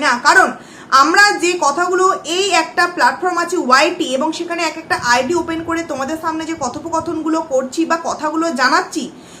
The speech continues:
সবসময় আমার মনে হয় সেই আইডিটাকে বাঁচিয়ে তোমাদের সামনে কথাগুলোকে বলা উচিত, কারণ আইডিটা যদি বিপদে পড়ে যায় তাহলে তোমাদের সামনে তো কথাগুলো জানাতে পারবো না, তাই না? তো সেখান থেকে দাঁড়িয়ে সবসময় কিন্তু প্রমাণ, প্রমাণ, প্রমাণ বিষয়গুলো যে তোমরা চাও, সেই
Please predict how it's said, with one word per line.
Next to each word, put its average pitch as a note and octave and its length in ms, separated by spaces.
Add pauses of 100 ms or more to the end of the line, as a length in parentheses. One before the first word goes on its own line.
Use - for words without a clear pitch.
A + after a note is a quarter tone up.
(180)
সবসময় G4+ 440 (120)
আমার F4 260
মনে G4 160
হয় B3 120 (120)
সেই F#4+ 140 (160)
আইডিটাকে F4 400 (160)
বাঁচিয়ে B3+ 400 (160)
তোমাদের E4 340
সামনে F4 180 (100)
কথাগুলোকে D#4 520 (260)
বলা C4+ 180 (120)
উচিত, - 260
কারণ F4 160 (200)
আইডিটা E4+ 340 (100)
যদি G4+ 140 (160)
বিপদে C#4 420
পড়ে E4+ 200
যায় C4+ 160
তাহলে F#4+ 220
তোমাদের F#4+ 280
সামনে F#4 200
তো F#4 120
কথাগুলো F4+ 340
জানাতে F4 300
পারবো B3 220
না, A#3+ 140
তাই F#4+ 180
না? A#3 60 (440)
তো F#4+ 60 (100)
সেখান G#4+ 260
থেকে A#4 220
দাঁড়িয়ে E4+ 340
সবসময় G#4+ 420
কিন্তু A4 140 (160)
প্রমাণ, F#4 320 (120)
প্রমাণ, F#4 260 (120)
প্রমাণ E4+ 260 (100)
বিষয়গুলো F4 380
যে F4 140
তোমরা E4+ 200 (140)
চাও, C4+ 220 (500)
সেই G#4+ 140